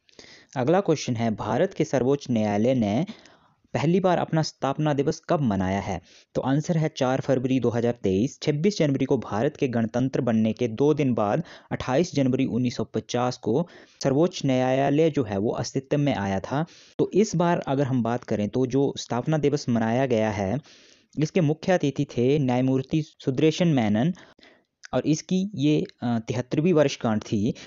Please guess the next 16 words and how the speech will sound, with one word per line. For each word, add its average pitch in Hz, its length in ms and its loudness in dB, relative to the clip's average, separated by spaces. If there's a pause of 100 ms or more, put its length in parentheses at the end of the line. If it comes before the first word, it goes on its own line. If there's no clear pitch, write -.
(300)
जो 147 360 2
एड्रेस 135 360 0
की 165 400 0 (140)
हमारे 120 460 0
Chief 156 260 -2
Justice 135 440 0
of 123 160 -2
India 113 300 2
जो 120 120 2
है 110 360 -2 (300)
डीवाई 135 420 4
चंद्रचूड़, 131 760 0 (380)
उन्होंने 127 380 0
इसको - 340 -4
एड्रेस 123 340 -2
किया। 120 320 0